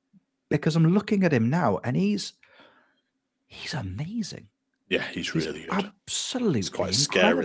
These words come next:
Speaker 2: scarily good.
Speaker 1: Yeah.
Speaker 2: He's can't take a long
Speaker 1: He's
Speaker 2: throw, but other than that, yeah, pa-, he's
Speaker 1: No,
Speaker 2: got pace,
Speaker 1: no, which
Speaker 2: strength. He's six-foot-one. He can head the ball
Speaker 1: Yeah.
Speaker 2: as well. He's got jumping. He's got, yeah, he's, and his finishing.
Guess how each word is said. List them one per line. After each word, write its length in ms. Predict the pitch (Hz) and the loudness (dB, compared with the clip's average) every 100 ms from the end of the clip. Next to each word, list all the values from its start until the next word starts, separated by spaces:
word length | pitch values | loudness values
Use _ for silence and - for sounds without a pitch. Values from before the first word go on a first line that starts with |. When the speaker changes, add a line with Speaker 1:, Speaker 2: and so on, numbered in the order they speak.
| 80 | -2
Speaker 2:
scarily 100 | 82 | -4
good. 240 | 78 80 - _ - - - _ _ | -4 -6 -10 _ -20 -18 -18 _ _
Speaker 1:
Yeah. 420 | 165 180 185 82 | 0 4 4 2
Speaker 2:
He's 40 | 85 _ - | -4 _ 0
can't 220 | - 170 | 4 4
take 200 | - 151 | 6 6
a 40 | 135 | 8
long 180 | 131 | 8
Speaker 1:
He's 140 | 123 - | 8 6
Speaker 2:
throw, 320 | 117 98 82 | 8 8 6
but 200 | - 104 | 4 6
other 140 | 110 117 | 6 4
than 180 | 110 98 | 2 4
that, 240 | 95 - | 4 2
yeah, 220 | 95 92 - - - | 0 0 -2 -8 -2
pa-, 100 | - | 6
he's 60 | |
Speaker 1:
No, 160 | 143 190 | 10 12
Speaker 2:
got 160 | 110 - | 10 6
pace, 160 | 127 | 8
Speaker 1:
no, 80 | 123 | 8
which 80 | 110 | 8
Speaker 2:
strength. 520 | 107 - 107 92 - | 4 6 6 6 -2
He's 160 | 101 95 | 0 2
six-foot-one. 680 | - 98 - 98 92 90 87 | 2 0 -2 2 4 4 2
He 80 | 87 | -2
can 160 | 101 | -2
head 240 | 92 98 92 | 2 0 0
the 80 | 80 | -2
ball 100 | 87 | 2
Speaker 1:
Yeah. 180 | 143 | 2
Speaker 2:
as 140 | 90 90 | 2 2
well. 260 | 87 85 87 | 2 2 -2
He's 180 | 90 | -4
got 180 | 87 - | -2 -4
jumping. 440 | 90 95 - 92 87 | 0 -2 -2 -6 -4
He's 120 | 85 | -4
got, 240 | - 62 | -6 -6
yeah, 280 | 85 90 80 - | -2 -2 -2 -6
he's, 240 | 90 - - | -8 -8 -8
and 120 | 185 | -6
his 140 | 85 - | -4 -2
finishing. 560 | - 87 80 - 80 | -2 0 -2 -4 -6